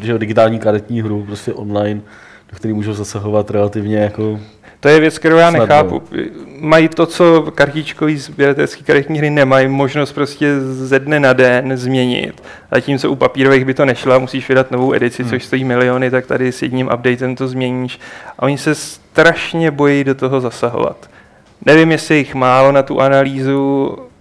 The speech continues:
Speaker 2: což asi bude, nebo jestli je to jejich interní jako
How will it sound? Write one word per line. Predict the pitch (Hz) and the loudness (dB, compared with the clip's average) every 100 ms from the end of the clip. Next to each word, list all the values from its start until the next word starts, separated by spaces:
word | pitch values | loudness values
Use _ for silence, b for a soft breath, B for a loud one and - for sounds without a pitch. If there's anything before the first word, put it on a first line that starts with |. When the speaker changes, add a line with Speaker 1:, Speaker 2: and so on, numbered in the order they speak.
| - | -12
Speaker 2:
což | 107 117 | -10 -8
asi | 120 131 | -4 -4
bude, | 123 123 127 131 131 B B B | -2 2 4 2 -2 B B B
nebo | 131 127 135 135 131 123 - - | -2 2 4 6 4 2 -4 -4
jestli | 160 135 - 151 | -2 0 6 6
je | 147 | 8
to | 151 | 8
jejich | 147 143 135 | 6 4 0
interní | 131 131 135 139 139 | -4 0 0 2 0
jako | 135 143 135 131 127 | 0 2 2 2 0